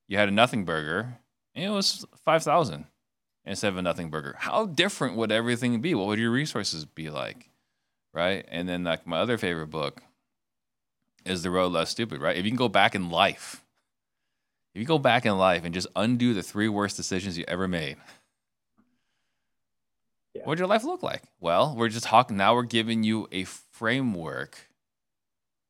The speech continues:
Speaker 1: or we're giving you the tools to be aware of those things that you might do to yourself. And we're encouraging you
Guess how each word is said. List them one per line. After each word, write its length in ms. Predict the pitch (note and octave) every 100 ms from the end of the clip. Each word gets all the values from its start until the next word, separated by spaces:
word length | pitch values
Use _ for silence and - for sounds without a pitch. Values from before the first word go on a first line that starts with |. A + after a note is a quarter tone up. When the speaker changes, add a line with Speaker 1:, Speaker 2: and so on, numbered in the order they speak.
| _
Speaker 1:
or 300 | - F#2+ F2+ - _ _ _ -
we're 80 | G#2
giving 440 | G2 B2+ B2+ C3+
you 420 | B2+ A#2+ A#2 A2+ A#2 _ _ _
the 100 | -
tools 460 | - - A#2 A#2 A2
to 120 | G2+
be 320 | D#2 F#2+ - -
aware 840 | F#2 F#2 F2+ G2+ F2+ C#2 A#1+ - _ _ _ _ _ -
of 300 | F2+ E2+ D#2+
those 260 | F2+ E2+
things 280 | - G2+ G#2
that 160 | G2 E2+
you 80 | E2+
might 280 | F2 D#2
do 100 | D2+
to 60 | F#2
yourself. 720 | G2+ A2+ A#2+ - A#2+ C3 - _ _ _ _ _ _ _ _ _ _ _ _
And 220 | F2 F#2
we're 200 | F#2 F#2
encouraging 960 | F2 F2+ - - C3 E3+ C3+ E2+ E2+ D#2+
you 280 | D#2 D2+